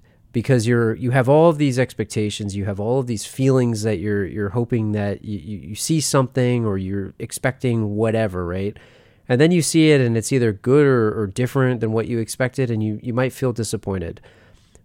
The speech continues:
But, you know, fast forward twenty plus years, you can look at it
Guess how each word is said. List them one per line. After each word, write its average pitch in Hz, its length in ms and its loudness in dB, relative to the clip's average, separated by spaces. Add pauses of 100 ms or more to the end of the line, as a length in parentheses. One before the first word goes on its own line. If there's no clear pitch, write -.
(160)
But, 135 320 6
you 156 80 2
know, 127 100 4
fast 160 340 2
forward 160 320 2
twenty 131 480 0
plus 123 360 0
years, 160 540 -2 (580)
you 175 160 0
can 160 220 4
look 214 180 4
at 113 200 6
it 123 260 2